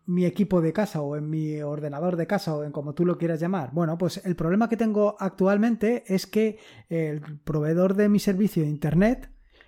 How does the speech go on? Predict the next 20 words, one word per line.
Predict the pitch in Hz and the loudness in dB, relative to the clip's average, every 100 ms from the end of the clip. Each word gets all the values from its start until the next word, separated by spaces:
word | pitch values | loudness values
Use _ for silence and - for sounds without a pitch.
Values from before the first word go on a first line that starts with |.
| _ - | _ -8
eh, | 160 147 139 147 - _ _ _ _ - | -6 -6 -8 -12 -16 _ _ _ _ -12
me | 165 151 156 | -6 -4 -2
tiene | 156 180 190 | 2 4 6
la | 196 175 156 156 | 4 4 0 -2
I | 196 175 | 0 2
P | 185 196 226 - | 4 2 -2 -6
nateada, | 170 160 156 147 127 110 _ - - - | -4 -2 -2 -4 -8 -12 _ -20 -20 2
con | 214 | 4
lo | 226 226 | 6 6
cual | 233 254 202 | 4 4 2
yo | 151 208 | 4 4
desde | 180 180 160 | 6 4 4
el | 202 | 4
exterior | 226 - 214 208 214 | 2 2 4 6 4
no | 190 190 | 4 4
puedo | 170 175 | 4 4
acceder | 190 - 160 156 | 4 2 0 0
a | |
mi | 151 | -2
casa. | 160 190 135 120 | -2 -2 -4 -10